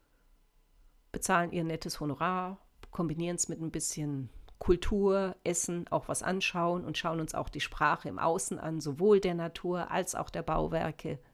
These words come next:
et cetera. Oder melde dich doch gerne bei mir.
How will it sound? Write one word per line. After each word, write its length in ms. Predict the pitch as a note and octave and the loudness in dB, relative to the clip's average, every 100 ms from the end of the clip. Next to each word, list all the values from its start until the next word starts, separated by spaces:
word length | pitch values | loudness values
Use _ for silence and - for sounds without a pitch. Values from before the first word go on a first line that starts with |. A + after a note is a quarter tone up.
| - | -12
et 160 | D#3 | -8
cetera. 520 | - D#3 E3 D3 D3 - - - - - - - - | -4 -4 -6 -4 -6 -6 -14 -20 -20 -20 -20 -20 -12
Oder 160 | - G3+ | -6 -2
melde 180 | - G3 | -2 -2
dich 60 | - | -6
doch 140 | - | -8
gerne 220 | - - | -8 -8
bei 140 | - - | -8 -8
mir. 180 | D3 | -8